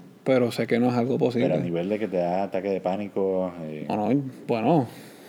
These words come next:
Speaker 1: yo he estado en sitios así públicos y yo miro para arriba por el jabo del ojo. ¿Sabes?
Speaker 2: Ok.
Speaker 1: Yo así, de, de lejito, pero así mirando para arriba, jamás y nunca, ¿sabes? Me, me, me,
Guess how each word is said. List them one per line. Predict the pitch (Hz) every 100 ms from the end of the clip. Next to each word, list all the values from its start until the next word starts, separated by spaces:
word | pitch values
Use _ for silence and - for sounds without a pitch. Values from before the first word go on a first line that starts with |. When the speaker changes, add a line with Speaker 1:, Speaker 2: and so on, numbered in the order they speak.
| 143 120
Speaker 1:
yo | 113 107
he | 107
estado | 107 - 107 107 120 143
en | 151
sitios | 143 117 107 117 135
así | 135 127 123
públicos | 123 123 151 226 107 104 190
y | 147 127 123 117
yo | 123 120
miro | 117 113 120
para | 147
arriba | 143 123 135
por | 143
el | 156
jabo | 131 113 123
del | 120
ojo. | 113 110 107 - - - - - -
¿Sabes? | - 117
Speaker 2:
Ok. | 113
Speaker 1:
Yo | 113 110 123 160 147
así, | - - 120 117
de, | 107 131 123
de |
lejito, | 123 120 135 180 151
pero | 135 127
así | 175 151
mirando | 180 190 175 160
para | 156
arriba, | - 160 180 170 151
jamás | 131 113 131
y |
nunca, | 127 135 139 147 135 131
¿sabes? | 123 117 113 113 - - - - - -
Me, | 117 113 107
me, | 107 107 107
me, | 107 107